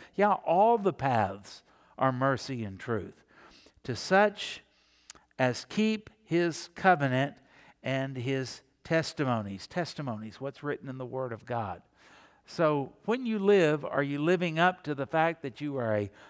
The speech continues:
covenant child of God? And are you obeying what you find in the Scripture? And, uh, that's what we're called to do,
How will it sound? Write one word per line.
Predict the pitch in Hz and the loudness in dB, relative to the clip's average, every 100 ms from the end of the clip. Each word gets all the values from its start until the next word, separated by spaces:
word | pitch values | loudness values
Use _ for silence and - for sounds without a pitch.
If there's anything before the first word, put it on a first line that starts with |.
| _ - | _ 2
covenant | 175 175 190 185 - | 2 4 2 0 -4
child | 165 160 175 175 | 0 0 0 -2
of | 147 127 | -6 -2
God? | 151 156 185 190 - _ _ _ - _ | 2 2 2 -2 -12 _ _ _ -20 _
And | 131 | -10
are | 135 143 | -8 -6
you | 135 135 | -4 -4
obeying | 127 120 143 175 180 165 | -4 -2 0 -2 -4 -8
what | 170 - | -8 -8
you | 165 | -4
find | 160 160 175 | -4 -4 -6
in | 170 | -8
the | 165 | -8
Scripture? | - - 175 175 190 202 185 _ _ _ _ _ - | -10 -6 -8 -6 -8 -8 -12 _ _ _ _ _ -18
And, | 113 123 131 | -14 -12 -10
uh, | 139 | -2
that's | 143 180 - - | 0 0 -4 -2
what | 170 165 | 0 2
we're | 165 | 0
called | - 156 160 165 143 | 2 2 4 2 0
to | 147 | -6
do, | 135 180 160 131 | 0 2 2 0